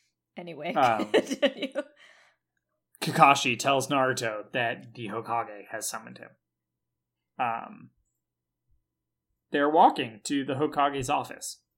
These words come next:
Speaker 2: and Gamabunta, the large toad, and Gamakichi are there. Um, Gamakichi's really fucking big.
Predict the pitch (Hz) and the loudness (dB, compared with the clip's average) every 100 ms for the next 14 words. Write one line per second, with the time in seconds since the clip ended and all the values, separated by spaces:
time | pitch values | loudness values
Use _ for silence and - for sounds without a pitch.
0 | _ _ _ - 123 123 123 123 120 139 | _ _ _ -6 -4 -4 -6 -6 -2 0
1 | 139 139 165 175 151 117 104 _ _ _ | 0 0 0 2 2 0 -4 _ _ _
2 | _ - 101 104 113 117 - 127 123 - | _ -14 -8 -4 -2 -4 -4 -2 -4 -6
3 | - 147 139 147 147 - 220 - 107 101 | -12 -6 2 2 2 -2 -4 -4 -8 -8
4 | 104 98 - _ _ _ _ _ _ - | -8 -12 -14 _ _ _ _ _ _ -4
5 | 123 113 110 127 180 220 214 220 214 127 | -2 -2 -4 2 2 2 -2 0 0 -2
6 | 107 113 139 139 147 135 123 107 131 104 | -6 -4 -2 0 0 0 0 -4 -4 -4
7 | 101 | -8